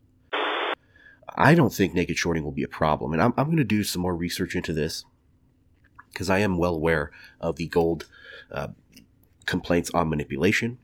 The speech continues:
I think the gold market likely is manipulated. Uh, mainly, I think the gold market is manipulated through false data and not through futures. But that's possible as well.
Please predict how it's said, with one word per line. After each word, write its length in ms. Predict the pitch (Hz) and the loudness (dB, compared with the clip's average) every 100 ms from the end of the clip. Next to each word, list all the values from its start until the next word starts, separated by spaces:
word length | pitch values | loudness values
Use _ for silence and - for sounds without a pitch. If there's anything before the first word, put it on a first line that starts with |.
| - | -8
I 100 | 82 | -6
think 280 | - 73 - 78 - | -4 -6 -8 -20 -14
the 80 | |
gold 240 | 71 80 80 | -8 -4 -4
market 360 | 80 - - - - - | -4 -6 -8 -10 -20 -8
likely 400 | 78 78 76 - - | -6 -4 -6 -8 -2
is 360 | 85 87 90 - | 2 2 0 -6
manipulated. 580 | 85 87 90 92 107 120 _ - | -2 -2 0 0 0 -2 _ -12
Uh, 160 | 78 - - - - - | -10 -12 -16 -20 -20 0
mainly, 720 | 92 127 165 98 80 80 - - | 6 8 8 6 4 2 -4 -4
I 100 | 92 | -2
think 180 | 87 | -2
the 60 | 82 | -4
gold 220 | 82 85 | -2 0
market 180 | 85 82 | 0 -2
is 100 | 80 | -4
manipulated 520 | 87 82 85 80 76 | -2 -2 -2 -2 -2
through 120 | - | -6
false 280 | 73 65 67 | -4 -4 -4
data 360 | - 65 60 - _ _ _ _ _ _ _ _ _ _ _ - - - _ | -4 -4 -6 -14 _ _ _ _ _ _ _ _ _ _ _ -20 -20 -20 _
and 160 | 92 92 | -4 2
not 280 | 117 120 - - - - | 4 4 0 -16 -20 -18
through 520 | - 92 90 82 78 - - - | -6 2 4 4 0 -10 -20 -20
futures. 600 | - - 85 - - - - _ _ _ _ _ _ _ | -8 -4 -2 -4 -10 -14 -16 _ _ _ _ _ _ _
But 280 | 113 127 - - _ - | 2 2 2 -4 _ -4
that's 200 | 98 101 | 0 2
possible 400 | - 80 - 65 | 2 0 0 -4
as 140 | 65 | -4
well. 320 | 78 53 - | -4 -6 -8